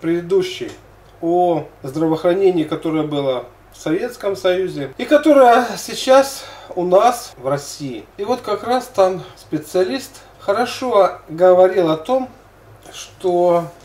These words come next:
медицина настолько ушла ещё со времён там Авиценны в какую-то сторону,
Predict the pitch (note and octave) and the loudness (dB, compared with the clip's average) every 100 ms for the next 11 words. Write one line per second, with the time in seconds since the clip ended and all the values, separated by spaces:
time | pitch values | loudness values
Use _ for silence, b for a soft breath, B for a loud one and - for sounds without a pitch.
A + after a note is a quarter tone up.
0 | - F#3+ G#3+ A3 A#3+ G#3 F#3 G3 - C4 | -4 -2 -2 -8 0 2 4 2 0 0
1 | F3+ - F#3+ - - A3+ F#3 D3+ C#3+ E3+ | 2 4 2 0 -4 4 4 4 0 -2
2 | D3+ F3+ F3+ G3 G3 F3 - C#3 B2 - | 2 2 4 4 4 4 2 -2 -2 -12
3 | _ - D#3 E3+ - A#3 A#3 E3+ B2+ - | _ 0 2 2 -4 -4 2 2 0 -6
4 | - - F#3 F3+ A3+ - F3+ - - C4 | -16 -2 0 0 -2 2 2 0 -2 2
5 | A#3 C#3+ A#2+ | 2 2 -4